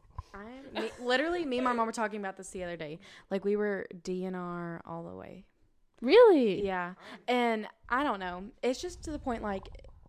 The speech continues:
Speaker 1: if you die and your heart stops, it's just, like, it was your time to go.
Speaker 2: Really?
Speaker 1: Yeah.
Speaker 2: Is that a religious thing for you?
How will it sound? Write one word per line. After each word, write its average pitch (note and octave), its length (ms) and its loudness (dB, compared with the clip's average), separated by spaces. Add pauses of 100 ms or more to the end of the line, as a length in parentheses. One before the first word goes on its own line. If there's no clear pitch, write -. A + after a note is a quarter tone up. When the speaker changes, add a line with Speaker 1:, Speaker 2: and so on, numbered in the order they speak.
(400)
Speaker 1:
if G#3 160 -8
you D#4 200 -2
die G3 680 -4
and G3 180 -6
your F#3 120 -8
heart F3 360 -8
stops, - 640 -8 (440)
it's G3+ 300 -6
just, A3 500 -6
like, F3 380 -10
it G3 100 -8
was G3+ 140 -6
your G#3 100 -10
time E3+ 240 -14
to - 80 -12
go. - 460 -10
Speaker 2:
Really? C4 760 8
Speaker 1:
Yeah. E3+ 260 -10 (840)
Speaker 2:
Is A#3+ 100 4
that C4 140 10
a C4 40 10
religious A3+ 380 4
thing C#4+ 160 2
for D4+ 120 -4
you? D#4 180 0